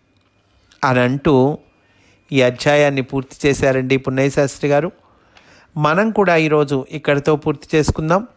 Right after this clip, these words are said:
రేపటి రోజున మనము ఈకే గారి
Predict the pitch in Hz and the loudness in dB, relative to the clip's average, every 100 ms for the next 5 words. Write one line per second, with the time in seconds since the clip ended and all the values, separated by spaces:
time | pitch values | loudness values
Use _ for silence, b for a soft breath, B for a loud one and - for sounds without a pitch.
0 | _ B B B B B B - 143 175 | _ B B B B B B -2 0 0
1 | 202 185 165 170 180 185 170 135 135 156 | -2 -4 -2 -2 -2 -2 -2 -4 -4 -6
2 | 196 _ b b b b b _ - 151 | -8 _ b b b b b _ -4 0
3 | 202 208 233 196 156 147 143 151 | 0 2 2 2 2 2 2 0